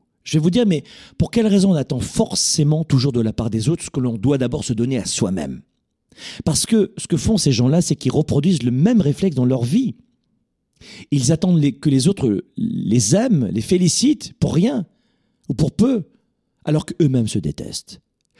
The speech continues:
Tu ne peux pas recevoir des autres ce que tu es incapable de te donner à toi-même. Impossible. Voilà pourquoi il faut être capable de se féliciter pour déjà en plus tenir sur la durée.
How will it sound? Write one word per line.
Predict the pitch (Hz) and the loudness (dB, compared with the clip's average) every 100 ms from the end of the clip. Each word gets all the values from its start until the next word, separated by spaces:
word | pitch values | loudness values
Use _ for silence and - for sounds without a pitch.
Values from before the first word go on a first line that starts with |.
| - - - | -20 -20 -18
Tu | - 143 | -8 -6
ne | |
peux | 127 147 | 0 0
pas | - 147 | 4 2
recevoir | 113 117 120 107 95 | 4 2 2 0 -2
des | 90 90 147 | -4 0 0
autres | 165 - - _ _ _ _ - - - | 0 -4 -20 _ _ _ _ -20 -20 -14
ce | - 143 | -6 -4
que | 135 | -2
tu | 127 - | -4 0
es | 123 | 0
incapable | 131 135 127 131 127 | 0 -2 -2 -2 0
de | |
te | 123 | 0
donner | 113 107 101 | 2 2 0
à | 90 | -4
toi-même. | 104 78 - - _ _ _ _ - | -6 -6 -10 -20 _ _ _ _ -12
Impossible. | 95 - - - - _ _ _ _ _ _ _ _ _ _ _ _ _ _ _ _ _ _ _ _ _ _ _ _ _ _ _ _ - - - | -10 -8 -10 -12 -16 _ _ _ _ _ _ _ _ _ _ _ _ _ _ _ _ _ _ _ _ _ _ _ _ _ _ _ _ -20 -14 -4
Voilà | 135 151 151 | 0 0 0
pourquoi | 123 156 | -2 -2
il | 131 | -2
faut | 120 | -4
être | |
capable | - 120 131 113 | -4 -4 -2 -2
de | 107 110 | -2 -4
se | - | -6
féliciter | - 127 127 175 - | -4 -2 -2 -2 -2
pour | 233 156 131 | 0 0 0
déjà | 143 139 | 0 0
en | 143 | 0
plus | - - | 0 0
tenir | 143 143 | 0 0
sur | 139 120 | 0 -2
la | 120 | 0
durée. | 135 196 285 - | 2 2 0 -6